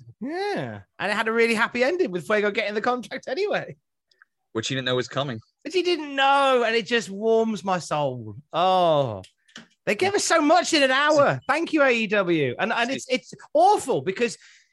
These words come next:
Speaker 1: you get accused so often of being on the payroll and, "Oh, you just like it 'cause," no, no, they just make,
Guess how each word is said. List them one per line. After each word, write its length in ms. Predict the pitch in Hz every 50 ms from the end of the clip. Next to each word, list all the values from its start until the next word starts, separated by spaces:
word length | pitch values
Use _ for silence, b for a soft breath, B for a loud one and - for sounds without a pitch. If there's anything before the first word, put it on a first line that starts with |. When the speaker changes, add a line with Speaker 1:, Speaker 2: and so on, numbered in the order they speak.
| b b
Speaker 1:
you 160 | b 247 262
get 200 | 247 294 294 -
accused 380 | - - - - 339 349 381 381
so 140 | - 285 294
often 280 | 311 302 - - 208
of 120 | 180 160 -
being 160 | 208 202 208
on 100 | 202 196
the 60 | 180
payroll 600 | - - 214 240 240 226 190 156 131 127 123 131
and, 100 | 151 160
"Oh, 320 | 190 220 226 202 202 202 202
you 180 | 196 208 202
just 180 | 180 196 185 180
like 260 | 202 202 196 190 -
it 100 | 208 202
'cause," 240 | 147 196 208 - -
no, 260 | 233 339 403 392 - -
no, 220 | 294 381 381 339 -
they 100 | 370 403
just 200 | 403 415 427 - -
make, 260 | 262 277 294 285 -